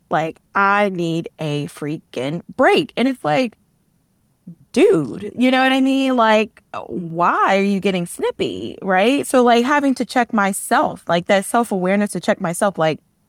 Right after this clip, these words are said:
where exactly is this coming from? You know, it, will this, will this make a difference if you change the structure? So, so that is one thing that I'm looking to do in this last year is, like,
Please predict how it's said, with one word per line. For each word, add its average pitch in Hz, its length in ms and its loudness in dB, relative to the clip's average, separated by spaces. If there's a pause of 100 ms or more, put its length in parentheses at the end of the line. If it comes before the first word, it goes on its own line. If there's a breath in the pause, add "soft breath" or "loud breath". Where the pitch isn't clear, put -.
(220)
where 277 360 2
exactly 214 440 2
is 202 120 -2
this 180 180 -8
coming 262 300 0
from? - 360 -8 (280)
You 196 160 0
know, 175 400 2
it, 185 160 -2 (420)
will 202 360 2
this, 240 400 2
will 208 240 2
this 220 300 -2
make 220 160 0
a 208 40 2
difference 202 460 -2
if 180 180 -8
you 175 480 -2
change 175 400 -8
the 170 80 -8
structure? 254 540 -2
So, 233 200 -2 (140)
so - 160 -2
that 247 220 2
is 247 120 -2
one 190 360 0
thing 202 300 -2
that 175 100 0
I'm 165 260 -2 (840)
looking 196 480 -2
to 240 120 -4
do 233 320 -2
in 226 120 0
this 220 200 -4
last 233 420 -2
year 247 360 0
is, 180 260 -4
like, 170 440 -2